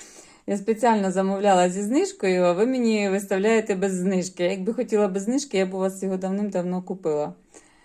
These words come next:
Ой, вибачте, це у нас з-, збили, з-, якийсь там збій в програмі був. Ну, одним словом, не знаю, чи то був збій, чи то було таке збіг обставин просто.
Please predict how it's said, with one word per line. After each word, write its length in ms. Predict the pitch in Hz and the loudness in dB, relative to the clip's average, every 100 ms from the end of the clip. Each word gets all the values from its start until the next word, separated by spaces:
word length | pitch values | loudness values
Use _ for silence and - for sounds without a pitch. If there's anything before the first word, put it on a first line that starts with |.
| _ _ _ | _ _ _
Ой, 200 | 226 233 | 4 6
вибачте, 580 | 220 277 269 262 - 240 | 6 4 2 2 2 -2
це 220 | 226 208 | 2 2
у 100 | 196 | 2
нас 220 | 190 190 190 | 2 0 0
з-, 340 | 170 175 - | -4 -8 -6
збили, 640 | 180 175 180 240 208 190 | -6 -4 6 10 10 8
з-, 160 | 185 - | 2 0
якийсь 340 | 208 208 202 | 0 0 -2
там 240 | 202 185 190 | 0 0 0
збій 280 | 175 190 180 | 0 -2 0
в 80 | |
програмі 560 | - 185 226 302 311 277 | 0 0 2 2 4 2
був. 340 | 226 254 233 220 | 2 0 0 0
Ну, 200 | 269 233 | 0 0
одним 260 | 190 202 | -2 -4
словом, 380 | 202 185 170 170 | -2 0 0 0
не 100 | 185 | -4
знаю, 300 | 190 175 165 | -2 -4 -4
чи 120 | - | -8
то 140 | 185 185 | -8 -4
був 200 | 190 175 | -4 -6
збій, 340 | 170 202 190 | -6 -6 -6
чи 140 | - | -8
то 180 | 190 180 | -8 -6
було 320 | 170 175 170 | -4 0 0
таке 580 | 165 165 180 165 165 - 165 | 0 -4 0 2 0 -2 -6
збіг 320 | 160 190 220 | 0 2 4
обставин 560 | 226 - 269 294 262 | 2 -2 0 0 0
просто. 520 | 254 254 254 240 220 | 0 -2 -2 -2 -4